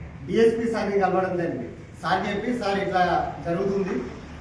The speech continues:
మీరు చేయండి" అంటే డిఎస్పీ సార్ కూడా ఫోన్ చేసి ఎస్ఐ గారికి చెప్పడం జరిగింది. డిఎస్పీ సార్ చెప్పిన తర్వాత కూడా ఎస్ఐ గారు ఇప్పటి వరకు అందులో అక్రమంగా కేసు పెట్టిన, ఎవరైతే లేని వాళ్ళకి కేసు పెట్టిరో వాళ్ళని కూడా కన్సిడర్ చేయట్లేదు.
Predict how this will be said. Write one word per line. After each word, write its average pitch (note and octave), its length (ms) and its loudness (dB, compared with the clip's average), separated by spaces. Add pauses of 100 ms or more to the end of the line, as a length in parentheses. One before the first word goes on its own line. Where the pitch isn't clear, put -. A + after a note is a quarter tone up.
(100)
మీరు F#3 140 0
చేయండి" F#3 560 0
అంటే G3 300 -2
డిఎస్పీ G3 420 -2
సార్ F3+ 180 -2
కూడా F3+ 160 0
ఫోన్ F3+ 320 -2
చేసి - 360 -4 (1300)
ఎస్ఐ F3 240 0
గారికి A3 240 6
చెప్పడం G3 260 2
జరిగింది. E3+ 320 -2 (560)
డిఎస్పీ B3 460 4
సార్ A3+ 420 -4
చెప్పిన B3+ 300 2
తర్వాత G#3 500 0
కూడా F3+ 180 0
ఎస్ఐ G#3+ 400 0
గారు G3+ 160 4
ఇప్పటి G#3+ 360 0
వరకు G#3 360 0
అందులో A3 580 4
అక్రమంగా A3 640 0
కేసు F#3+ 240 -2
పెట్టిన, F#3+ 280 -2
ఎవరైతే G3 560 0
లేని F3 240 0
వాళ్ళకి G3 400 0
కేసు F3 120 -4
పెట్టిరో F3+ 560 -4 (360)
వాళ్ళని G#3 520 2
కూడా G3 460 2 (240)
కన్సిడర్ A3+ 400 0
చేయట్లేదు. F3 800 0